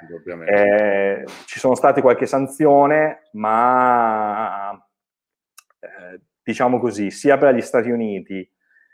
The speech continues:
Speaker 2: che per la Cina, ehm, hanno usato molto l'Iran nel, durante l'amministrazione Trump, in taluni casi come, eh, come dirti,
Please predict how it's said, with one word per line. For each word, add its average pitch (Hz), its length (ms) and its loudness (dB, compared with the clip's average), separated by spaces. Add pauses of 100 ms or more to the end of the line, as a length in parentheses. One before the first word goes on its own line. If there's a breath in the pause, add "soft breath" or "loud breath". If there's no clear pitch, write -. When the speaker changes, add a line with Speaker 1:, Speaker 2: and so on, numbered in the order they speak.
(180)
Speaker 2:
che 123 340 4
per 113 260 4
la 123 120 6
Cina, 127 1000 0
ehm, 95 680 -2 (260)
hanno 117 300 0
usato 120 480 2
molto 113 380 0
l'Iran 117 880 0 (400)
nel, 104 420 -4
durante 110 320 0
l'amministrazione 107 640 -4
Trump, 110 480 -2 (680 loud breath)
in 95 160 -14
taluni 113 360 0
casi 110 720 2 (220)
come, 107 840 -2
eh, 92 640 -2
come 98 220 -10
dirti, 87 460 -8